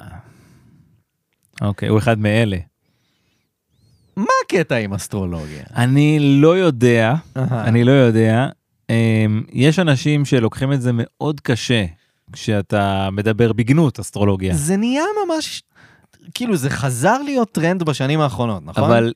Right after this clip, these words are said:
Speaker 1: אם אני מסרב ל-, להכיר בכך שלכאורה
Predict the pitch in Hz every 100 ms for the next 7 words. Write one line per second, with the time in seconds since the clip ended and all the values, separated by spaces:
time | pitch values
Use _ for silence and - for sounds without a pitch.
0 | - 196 247 226 185 - _ _ 131 135
1 | 156 175 160 131 - 117 135 156 123 98
2 | 98 101 101 98 98 - - - _ _
3 | _ _ _ - 104 98 - 156 127 113
4 | 139 - - 107 90 95 104 98 110 113
5 | 127